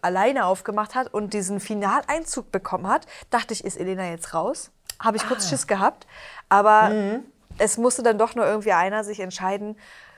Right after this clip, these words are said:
Speaker 1: Und fand ich dann irgendwie auch seltsam von ihm, dann da so ein, so ein komisches Ding draus zu machen. Ja, will ich ja jetzt irgendwie eigentlich gar nicht. Dann hättest du es nie aufmachen sollen. Du kannst immer noch freiwillig gehen.
Speaker 2: Ja, dieser Moment hat mir auch gar nicht gefallen, aber
Speaker 1: Ja.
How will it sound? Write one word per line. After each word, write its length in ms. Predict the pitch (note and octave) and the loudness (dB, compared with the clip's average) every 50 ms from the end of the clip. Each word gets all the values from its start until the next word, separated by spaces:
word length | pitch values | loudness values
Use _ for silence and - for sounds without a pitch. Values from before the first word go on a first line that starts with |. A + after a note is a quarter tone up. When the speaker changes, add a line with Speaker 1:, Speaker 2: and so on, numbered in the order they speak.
| _ _ | _ _
Speaker 1:
Und 420 | - G#3+ G#3 G#3 G3+ G3+ G3 - - _ _ _ | 0 2 2 2 0 -2 -6 -8 -12 _ _ _
fand 420 | - - - - G3+ G#3 A#3+ A#3+ - | -16 -10 -6 -4 -2 -2 -2 -4 -6
ich 160 | C4+ B3+ - | -6 -6 -6
dann 220 | - A3+ A3 G3 - - | -8 -8 -8 -6 -4 -2
irgendwie 440 | A3 A3 B3 C4 C#4 C4 C4+ - | -2 0 -2 -4 -6 -6 -2 0
auch 160 | - G#3 G3+ G3 | 0 0 0 -2
seltsam 560 | - - F#3 F#3 G#3 A3 - B3 A#3 A3+ A#3 | -4 -4 -2 -2 -2 -2 -2 -4 -4 -4 -4
von 220 | - G3+ F#3 F#3 - | -6 -10 -10 -8 -10
ihm, 280 | - G#3 A3 A#3 B3+ C4 - - - - - _ | -10 -8 -6 -6 -6 -8 -10 -16 -20 -20 -10 _
dann 180 | - G3 F#3+ F#3 | -4 -2 0 0
da 200 | F#3 F#3 G3 F#3+ | 2 2 2 2
so 120 | F#3+ G3 | 0 -2
ein, 280 | F#3+ F#3 F#3 F#3 F3+ F3 | -2 -2 -4 -6 -8 -6
so 80 | F#3+ F#3+ | -6 -6
ein 80 | F3+ | -6
komisches 400 | - F#3+ G3 G3+ - F#3+ - - | -6 -6 -6 -6 -8 -8 -6 -4
Ding 160 | - G3 A3 | -4 -4 -2
draus 200 | A3+ A3+ A3 A3 | -2 -2 -2 -2
zu 80 | - F#3+ | -4 -4
machen. 160 | G3 F#3 F3+ F3 | -6 -6 -6 -8
Ja, 100 | D#3+ D#3 E3+ E3+ F3+ F3+ A#2 - - - - | -10 -10 -10 -8 -8 -8 -10 -10 -14 -16 -16
will 240 | F#3 E3 G3 G3+ G#3 | -10 -6 -4 -4 -2
ich 120 | A3 G#3 | -4 -4
ja 100 | G#3 G3+ | -4 -4
jetzt 200 | G3+ G3+ G3+ G3+ | -4 -6 -6 -4
irgendwie 260 | - G3 G3+ G3 G#3+ - | -4 -6 -4 -6 -8 -8
eigentlich 300 | - F#3 F#3+ G3+ G3 - | -8 -8 -8 -8 -10 -8
gar 120 | - G3 | -8 -6
nicht. 120 | G3 F#3+ - F3+ - | -6 -6 -8 -8 -6
Dann 100 | F3+ D#3 | -6 -6
hättest 320 | E3+ F3 F#3+ G#3 G3+ - G#3+ | -4 -6 -6 -6 -6 -6 -6
du 40 | |
es 80 | G3+ - | -6 -6
nie 120 | G3+ G3 | -8 -4
aufmachen 460 | - - D4+ - - G#4+ G4+ - E4+ C4 | -2 -2 -2 -2 -6 -10 -12 -10 -4 0
sollen. 180 | A3+ G#3+ G3+ | 0 2 2
Du 60 | G3+ | 0
kannst 260 | G3 G#3 A3 G#3 - - | 0 0 -2 -2 0 -2
immer 220 | A3+ A#3+ D4 D#4+ | 0 2 2 4
noch 140 | E4 F4+ F4+ | 4 2 2
freiwillig 720 | - - - D4+ D#4+ F4+ F4+ F4 D#4+ A3+ G#3+ G3+ - - - | 2 2 6 6 6 6 6 2 0 0 0 -2 -4 -4 -2
gehen. 320 | F3+ E3+ E3 D#3+ E3+ E3+ - | -2 0 0 -2 -6 -6 0
Speaker 2:
Ja, 240 | C#3+ C#3+ C#3 C3 - - - _ _ - - _ - | 4 4 4 4 2 -4 -14 _ _ -20 -18 _ -4
dieser 200 | F3 F3 F3+ F3+ | 0 2 4 6
Moment 360 | F3 E3+ D#3+ D#3 D3+ D3+ D3 D#3 | 6 6 6 6 4 4 4 2
hat 120 | D3 C#3+ | 0 0
mir 140 | D3+ C#3+ G#2 | 0 0 0
auch 100 | C#3 - | 2 4
gar 140 | C#3+ B2 C3+ | 4 4 4
nicht 160 | E3+ E3 - | 2 -2 -6
gefallen, 360 | F#3 - - E3+ D3+ D#3 B2+ | -8 -2 2 2 2 4 4
aber 160 | F#2+ F#2+ B2 | 4 4 4
Speaker 1:
Ja. 60 | A#2+ | 2